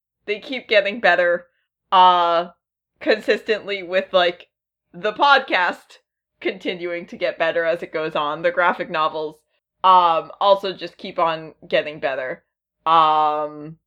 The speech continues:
I just want to look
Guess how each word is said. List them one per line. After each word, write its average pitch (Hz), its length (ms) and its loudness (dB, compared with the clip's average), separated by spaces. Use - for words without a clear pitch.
I 180 580 4
just 185 300 2
want 175 280 -4
to 202 120 -4
look 214 260 -4